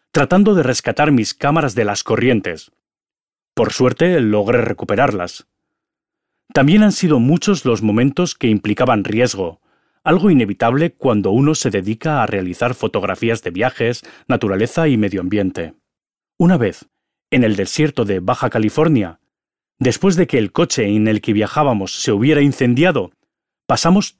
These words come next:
toda una noche a la intemperie. Fue una gran aventura salir de esta situación, y reconozco que me sentí bastante inseguro y asustado. ¿Qué le diría a un fotógrafo que, como tú, está comenzando? Pues que no es un camino fácil,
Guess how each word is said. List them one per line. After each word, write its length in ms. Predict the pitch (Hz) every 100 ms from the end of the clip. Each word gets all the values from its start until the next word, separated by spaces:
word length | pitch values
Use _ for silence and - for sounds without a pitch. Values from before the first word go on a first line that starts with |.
| -
toda 280 | 175 135 107
una 220 | 104 92
noche 300 | 139 - 151
a 40 |
la 60 | 110
intemperie. 720 | 98 95 90 98 82 78 - _ _ _ _ _ -
Fue 200 | 165 185
una 220 | 175 110
gran 220 | 143 160
aventura 560 | 117 101 - 180 170 120
salir 340 | 110 117 113
de 140 | 98
esta 200 | 98 -
situación, 640 | - 95 98 135 107 85 - _ _ _ -
y 140 | 131
reconozco 720 | 117 - 107 131 - 180 -
que 100 | -
me 140 | 123 107
sentí 400 | 120 104 143 156
bastante 480 | 123 - 135 143 113
inseguro 680 | 110 104 - 95 131 123
y 100 | 107
asustado. 680 | 101 104 - 101 90 82 - _ _ _ _ _ _ _
¿Qué 140 | 143 131
le 140 | 131
diría 440 | 123 131 143 127
a 60 | 113
un 160 | 143 131
fotógrafo 720 | 131 - 135 131 - 117 -
que, 260 | 117 104
como 360 | _ 120 107 101
tú, 300 | - 143 101
está 300 | 101 - 127
comenzando? 720 | 135 123 117 170 180 101 82 _ _ _ _ _ _ _ -
Pues 320 | 123 101 -
que 280 | - - 107
no 220 | 127 156
es 140 | 123 107
un 80 |
camino 340 | 95 95 90 85
fácil, 500 | 120 104 87 76